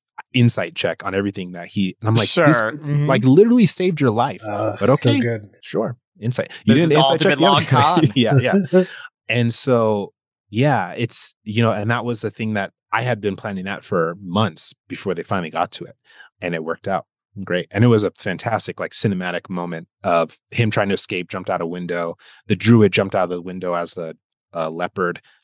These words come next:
Speaker 1: landed and shot an acid arrow and took him out.
Speaker 2: Oh my God. Why don't you have an actual play podcast? What the
Speaker 1: <laughs>
Speaker 2: heck?
Speaker 1: Oh,
Speaker 2: Skip
Speaker 1: actually, that was
Speaker 2: spells.
Speaker 1: another thing. I, <laughs> to go back
Speaker 3: Scheduling.
Speaker 1: to
Speaker 3: We,
Speaker 1: an
Speaker 3: we
Speaker 1: earlier
Speaker 3: talked about it.
Speaker 1: question. <laughs>
Speaker 3: Scheduling.
Speaker 1: Yeah,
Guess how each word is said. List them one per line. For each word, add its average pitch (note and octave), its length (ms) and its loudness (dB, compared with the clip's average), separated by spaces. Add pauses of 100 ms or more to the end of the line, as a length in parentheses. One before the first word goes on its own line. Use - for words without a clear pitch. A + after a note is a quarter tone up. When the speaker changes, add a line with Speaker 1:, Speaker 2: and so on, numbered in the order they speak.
Speaker 1:
landed F#2 440 -2
and F2 180 -6
shot E2+ 260 -4
an E2 120 -16
acid E2+ 400 -2
arrow D#2 520 -8
and D2 360 -16 (400)
took - 160 -14
him D#2 80 -12
out. D2+ 180 -16 (280)
Speaker 2:
Oh C3 100 -6
my C3+ 140 0
God. G2+ 440 -4
Why F#2+ 180 0
don't D#3 220 2
you E3+ 80 2
have E3 100 0
an E3 60 -4
actual E3 320 -2
play F3 180 -2
podcast? D#3 600 2
What C#3+ 140 2
the D3 80 2
Speaker 1:
<laughs> - 20 0
Speaker 2:
heck? C#3 260 0 (720)
Speaker 1:
Oh, G3+ 200 6
Speaker 2:
Skip F#3 140 0
Speaker 1:
actually, A#3 260 2
that A3+ 100 6
was C#4+ 100 4
Speaker 2:
spells. C#4 120 6
Speaker 1:
another B3+ 140 4
thing. A2 240 -2
I, D3 220 0
<laughs> - 460 -2
to D3 100 2
go F3 100 6
back G3+ 200 4
Speaker 3:
Scheduling. A#2 420 0
Speaker 1:
to - 20 -2
Speaker 3:
We, F#3+ 120 6
Speaker 1:
an G3 60 2
Speaker 3:
we A3 40 -4
Speaker 1:
earlier B3 140 6
Speaker 3:
talked F3 260 2
about C#3+ 220 0
it. E3 60 2
Speaker 1:
question. G3+ 260 2
<laughs> F3+ 40 4
Speaker 3:
Scheduling. - 100 -4
Speaker 1:
Yeah, G2+ 120 2